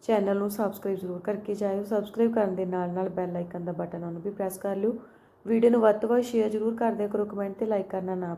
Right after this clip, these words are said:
ਭੁੱਲਿਓ। ਸੋਹਣੇ ਸੋਹਣੇ ਕੁਮੈਂਟ ਕਰਕੇ ਜ਼ਰੂਰ ਦੱਸ ਦਿਆ ਕਰੋ ਕਿ ਸਾਡੀ ਕਲੈਕਸ਼ਨ ਤੁਹਾਨੂੰ ਕਿਸ ਤਰ੍ਹਾਂ ਦੀ ਲੱਗ ਰਹੀ ਹੈ। ਇਹ ਵੀ ਪਿਓਰ ਮਲ ਚੰਦੇਰੀ ਦੇ ਵਿੱਚ ਰਹਿਣਗੇ,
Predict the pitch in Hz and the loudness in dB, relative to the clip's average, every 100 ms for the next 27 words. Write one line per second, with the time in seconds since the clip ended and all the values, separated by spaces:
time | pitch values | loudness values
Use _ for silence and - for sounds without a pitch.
0 | 175 196 208 208 202 196 208 202 196 190 | -6 -4 -2 -2 -4 -4 -4 -4 -4 -4
1 | 196 196 - 185 190 180 180 190 214 214 | -4 -4 -4 -4 -4 -6 -4 0 0 -2
2 | 202 202 202 226 - - - - _ 220 | -6 -4 -2 -4 -6 -18 -20 -20 _ 0
3 | 240 220 190 202 - 202 196 190 180 185 | 2 2 0 -2 -4 -6 -4 -4 -4 -8
4 | 170 180 180 202 208 202 202 220 214 214 | -8 -6 -2 0 0 2 0 2 0 -2
5 | 208 190 208 226 208 185 185 185 175 165 | -2 2 4 4 2 -2 -2 -4 -4 -4
6 | 165 190 185 208 202 196 214 | -4 -4 -4 -4 -2 -4 -4